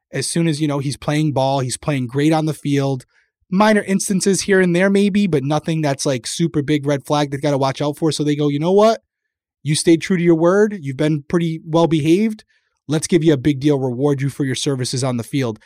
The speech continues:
And as soon as they do, all this happens. So now they're probably going, "Oh my God, we just <laughs> committed all this money. Now this happens. Great." And, you know,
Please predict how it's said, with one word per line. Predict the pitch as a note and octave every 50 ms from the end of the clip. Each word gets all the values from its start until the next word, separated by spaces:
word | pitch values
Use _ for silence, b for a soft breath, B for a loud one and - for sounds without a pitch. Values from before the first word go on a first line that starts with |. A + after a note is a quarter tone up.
| b b b b
And | C3 C3
as | B2+ A#2
soon | - - - G#3 G#3
as | G#3 F3 F3
they | F#3+ F3+
do, | D#3+ C#3+ G#3+ A3 G3+ E3+ D3+ D3 C#3 C3+ _ _ _ _ _ _ _ _ _ _ _ _ _ _ _
all | D#3+ E3 D#3+ D#3
this | C#3 D3+ D3 -
happens. | - C#3 A#2+ - C3+ B2+ B2
So | - D#3 C#3+
now | D3 D#3 E3 F3
they're | E3+ E3
probably | D#3 - F3 D#3 D3 D3
going, | C#3+ D3 C#3+ C3+ -
"Oh | D3+ E3
my | F3+ F#3 F#3
God, | E3+ D3+ D#3 C#3+ C#3 C#3 C3
we | C#3+ D3
just | C3+ E3+ - -
<laughs> | - -
committed | F#3+ F3+ F3+ F#3 F3 F3 E3
all | E3 D3+ C3+ -
this | - F3+ E3+ - -
money. | F3 E3+ E3+ D#3+ D3 C3 B2 b b b b b _
Now | - A#2+ C#3 D#3 E3+ E3+ E3+ E3+ E3+
this | D3+ C#3+ B2+ -
happens. | C#3 A#2+ A#2 - - G#2 G#2+ - - _ D3+ C3+
Great." | B2 C3 C3 C3+ D3 C#3 B2 A2 - - _ _ -
And, | C#3 D3 D3
you | - F#3+ G#3+
know, | F3 D3+ E3 E3+